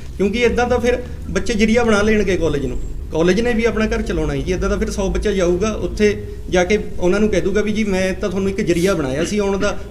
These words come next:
ਲਿਆਓ ਹੁਣ ਮੇਰੇ ਪੈਸੇ ਵਾਪਸ ਕਰ ਦਿਓ।" ਇਸ ਕਰਕੇ ਜੀ ਉੱਥੇ ਉਹ ਕਾਨੂੰਨ ਦੇ ਹਿਸਾਬ ਨਾਲ ਚੱਲਦੇ ਨੇ।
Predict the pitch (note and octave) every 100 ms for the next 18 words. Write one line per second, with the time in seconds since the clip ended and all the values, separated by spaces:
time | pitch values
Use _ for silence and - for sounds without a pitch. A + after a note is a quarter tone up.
0 | - F#3+ F#3 F#3 F#3 F3 F3 E3 D3 -
1 | C3+ A2+ A2 - - - G3+ G#3 A3+ A3
2 | A#3+ A#3+ - A#3 B3 A#3 A#3 A#3 G#3 G#3+
3 | G#3+ G#3+ G3+ G3+ G3 G3 F#3+ C3+ A#2+ A#2